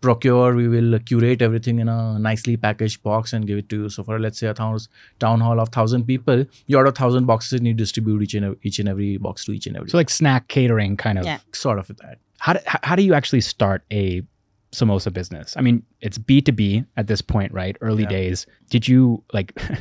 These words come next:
Speaker 2: <laughs> did you know how to, like, you have no experience with running a, I mean, you, you've been in your father's shop when you're younger, so you kind of understand
Speaker 1: Very
Speaker 2: how it
Speaker 1: different.
Speaker 2: works.
Speaker 1: It's very different.
Speaker 2: Um, how did you actually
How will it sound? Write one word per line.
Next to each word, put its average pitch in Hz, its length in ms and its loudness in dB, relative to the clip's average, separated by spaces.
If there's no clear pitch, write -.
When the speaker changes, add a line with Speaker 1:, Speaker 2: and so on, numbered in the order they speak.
Speaker 2:
<laughs> - 360 -20
did 113 140 -4
you 151 80 6
know 139 220 6
how 156 140 4
to, 160 200 4
like, 127 180 0
you 151 60 4
have 170 100 4
no 202 140 8
experience 196 520 2
with 151 200 0
running 156 240 6
a, 160 140 4
I 147 60 4
mean, 139 160 6
you, 123 180 2
you've 127 240 0
been 127 140 4
in 120 100 8
your 107 100 2
father's 107 380 -2
shop 135 340 2
when 113 120 2
you're 101 120 0
younger, 123 400 4
so 120 140 -2
you 113 40 -2
kind 170 200 2
of 170 80 4
understand 160 400 2
Speaker 1:
Very 147 60 2
Speaker 2:
how 147 80 4
it - 20 4
Speaker 1:
different. 127 80 2
Speaker 2:
works. 135 320 2
Speaker 1:
It's - 140 -12
very 101 180 -8
different. 101 300 -4
Speaker 2:
Um, 120 240 4
how - 140 -2
did 220 120 -4
you 233 60 4
actually 175 340 0